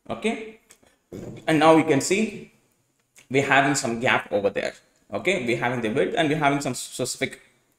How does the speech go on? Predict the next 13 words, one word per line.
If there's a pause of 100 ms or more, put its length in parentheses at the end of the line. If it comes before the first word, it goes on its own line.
(500)
gap
over
here. (340)
Okay,
so,
so
far
we
don't
see
the
color
because